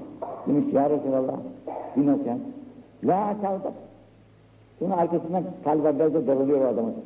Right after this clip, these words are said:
"Ne de? Kafasız adamsın." gibi yani. "La tevdab." dedi ki, "Gadap etme." Gadap et, kızma, kız, gadap yani, kız, kızmak. Kızdın mı?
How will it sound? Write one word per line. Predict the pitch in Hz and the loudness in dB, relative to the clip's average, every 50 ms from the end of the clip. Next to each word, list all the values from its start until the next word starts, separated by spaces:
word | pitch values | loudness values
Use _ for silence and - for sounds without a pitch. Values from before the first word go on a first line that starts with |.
| 120 139 | -2 0
"Ne | 185 185 - | 2 0 0
de? | - - - - - - - - | -2 -6 -10 -12 -16 -18 -6 -4
Kafasız | - 120 135 139 - 143 147 120 | -2 0 2 0 0 0 0 0
adamsın." | 120 120 131 113 - 127 120 110 | 0 0 0 0 0 -2 -2 0
gibi | 107 113 | 2 2
yani. | 117 113 117 117 104 - - - - - - - - - - - - - - | 2 2 2 2 0 -2 -4 -8 -12 -14 -18 -18 -18 -18 -16 -16 -16 -6 0
"La | - 131 147 151 143 | 2 2 2 2 2
tevdab." | 151 135 135 117 123 117 - | 0 0 0 0 -2 -4 -4
dedi | 147 170 - | -6 -2 0
ki, | 160 113 - - - - - - - - - - - - - - | 0 0 0 -2 -8 -12 -14 -18 -20 -20 -20 -20 -20 -10 -2 0
"Gadap | 151 165 214 202 | 2 2 4 4
etme." | 226 220 208 170 131 98 - - - - - - - - - - | 2 0 0 -4 -8 -8 -10 -16 -18 -20 -20 -20 -20 -20 -12 -6
Gadap | - 147 143 185 190 185 175 | -4 0 2 2 2 2 0
et, | 170 143 120 - - - - - | 0 -2 -2 -8 -12 -10 -2 0
kızma, | 160 151 139 185 - - - - - | 0 0 2 2 0 0 0 0 0
kız, | 135 131 113 101 - | -2 -2 -2 -2 0
gadap | 123 120 151 170 - - - | 0 0 0 0 -2 -6 -8
yani, | 87 85 82 - | -8 -10 -10 -10
kız, | 90 92 - 92 | -10 -12 -6 -4
kızmak. | 104 120 123 165 185 - - - - - - - - - - - - - - - - - - | -2 0 2 0 0 0 -4 -10 -14 -16 -18 -20 -20 -20 -20 -20 -20 -20 -20 -20 -20 -2 2
Kızdın | - 247 247 240 277 277 | 2 2 4 4 4 4
mı? | 277 240 151 | 4 4 4